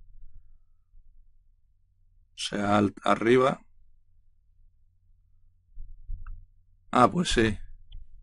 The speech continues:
pues sí lo hace, sí, veréis. Me meto en una opción, en una categoría, aplicaciones, sistema, por ejemplo, le doy Alt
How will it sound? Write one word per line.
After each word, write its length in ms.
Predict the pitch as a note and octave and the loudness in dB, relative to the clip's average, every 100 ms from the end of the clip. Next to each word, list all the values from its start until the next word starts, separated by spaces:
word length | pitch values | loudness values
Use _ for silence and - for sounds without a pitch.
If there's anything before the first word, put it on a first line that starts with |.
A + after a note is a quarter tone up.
| - | -6
pues 220 | G#2 - | -4 -2
sí 120 | A#2 | 0
lo 140 | A2+ G#2 | 4 2
hace, 280 | G2 F#2+ | 2 -4
sí, 320 | F2+ A2 G#2 F2+ - | -2 0 -2 -4 -12
veréis. 500 | - G2+ A2 F2+ - - - - - - - _ _ _ - - - - - - - | -4 0 2 0 -4 -16 -20 -20 -20 -20 -20 _ _ _ -20 -20 -14 -14 -14 -20 -18
Me 200 | - G2 | -6 0
meto 320 | G#2 G#2+ A2+ | 2 2 4
en 100 | A2 | 2
una 240 | A2 A2 A2 | 2 2 0
opción, 680 | - B2 B2 B2+ C#3 C#3+ - - - - - - - - - - _ _ _ - - - - - - - _ - - - - - | 0 2 4 2 -2 -8 -16 -18 -18 -20 -20 -20 -20 -20 -20 -20 _ _ _ -20 -20 -20 -20 -20 -20 -20 _ -20 -20 -20 -20 -6
en 160 | G#2 | -2
una 200 | G#2 G#2 | 2 2
categoría, 800 | G2+ G#2 A2 G#2+ G#2+ A#2+ B2 B2+ | 0 -2 2 2 4 6 4 4
aplicaciones, 1300 | A#2+ G#2+ G2+ G#2+ F#2+ - A2+ A#2 A#2 A#2 G2+ - - | 0 -2 -4 -4 -6 -2 -2 0 -2 -2 -6 -10 -6
sistema, 480 | - G2+ - A2+ A2 | -6 -6 -6 -2 0
por 160 | G#2+ G#2+ | 0 -2
ejemplo, 480 | - A#2+ G#2+ B2 A2 | 0 0 2 4 4
le 100 | G#2 | 6
doy 300 | A2+ G#2+ - | 6 4 0
Alt 320 | - A2+ A2+ | 2 4 4